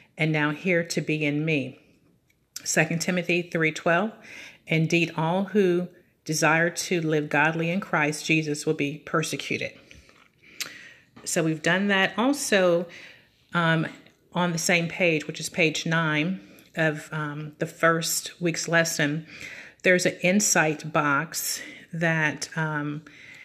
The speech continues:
gives us some more information on one of the key words, um, that's found in Philippians. The word is granted. The word granted in Philippians one twenty-nine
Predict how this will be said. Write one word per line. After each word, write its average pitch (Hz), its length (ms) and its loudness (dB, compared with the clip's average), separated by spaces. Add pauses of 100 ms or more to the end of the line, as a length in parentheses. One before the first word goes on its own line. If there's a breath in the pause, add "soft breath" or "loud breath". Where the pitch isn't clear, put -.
(280 loud breath)
gives 170 340 0
us 165 200 0
some 170 180 0
more 165 160 0
information 156 720 0
on 151 200 -2
one 156 120 -2
of 143 60 -2
the 147 60 -4
key - 240 -6
words, 151 680 -2 (1700 loud breath)
um, 156 240 2
that's 147 260 2
found 156 380 2
in 151 100 0
Philippians. 165 960 -2 (400 loud breath)
The 175 140 -2
word 196 180 4
is 165 140 -2
granted. 143 640 0 (120)
The 170 80 0
word 180 260 2
granted 185 480 2
in 202 80 2
Philippians 165 640 0
one 160 220 0
twenty-nine 151 720 -2